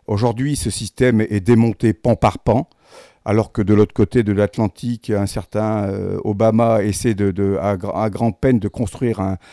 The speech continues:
un système de, un petit système de protection sociale. Et, voilà.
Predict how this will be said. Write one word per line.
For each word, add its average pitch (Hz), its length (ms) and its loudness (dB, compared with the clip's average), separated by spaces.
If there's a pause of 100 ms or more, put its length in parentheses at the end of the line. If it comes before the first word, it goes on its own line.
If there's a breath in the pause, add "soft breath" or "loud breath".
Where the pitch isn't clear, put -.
(180 soft breath)
un 104 80 -6
système 107 500 -2
de, 95 380 -4
un 98 140 -4
petit - 340 -2
système 117 380 0
de 107 80 0
protection 131 580 -2
sociale. 135 500 0
Et, 107 200 0 (500 loud breath)
voilà. 104 260 -2